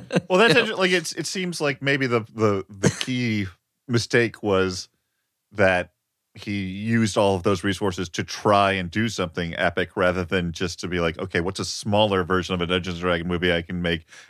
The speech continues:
Speaker 1: and, like, scrounge and, like, make, do it the smartest way, like, and, but with, like, a smaller scale."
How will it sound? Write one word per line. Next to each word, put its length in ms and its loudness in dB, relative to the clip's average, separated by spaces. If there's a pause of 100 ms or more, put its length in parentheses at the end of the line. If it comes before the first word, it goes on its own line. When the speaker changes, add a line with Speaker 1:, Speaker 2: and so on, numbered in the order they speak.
(120)
Speaker 1:
and, 240 2
like, 320 -2 (680)
scrounge 600 -2
and, 140 -4
like, 180 -4
make, 220 -2
do 140 -2
it 120 -4
the 80 -8
smartest 580 0
way, 240 4
like, 340 0 (420)
and, 360 -4
but 160 2
with, 200 -4
like, 120 -4
a 60 -2
smaller 440 -2
scale." 680 -2